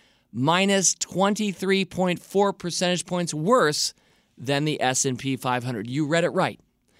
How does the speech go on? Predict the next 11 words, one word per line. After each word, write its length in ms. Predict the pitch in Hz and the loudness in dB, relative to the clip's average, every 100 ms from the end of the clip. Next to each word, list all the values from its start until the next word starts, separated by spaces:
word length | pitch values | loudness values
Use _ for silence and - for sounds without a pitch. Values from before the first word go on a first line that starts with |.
| _ _ | _ _
Our 180 | 135 143 | 0 0
highest 560 | 127 - 196 240 240 - | 0 0 2 4 2 0
priced 300 | 196 190 175 | 2 2 0
shares 540 | - 175 127 101 117 - _ _ - | 0 0 0 -2 -6 -10 _ _ -2
are 220 | 143 151 | 2 2
way 560 | 143 127 156 202 196 170 | 0 0 2 4 4 2
ahead 560 | - 143 156 139 120 - | 0 0 0 0 0 -2
of 140 | 131 | -4
the 100 | 147 | -4
performance 560 | 135 143 - 233 240 190 | -4 -2 2 4 4 0
gains 400 | 190 147 131 | 0 2 0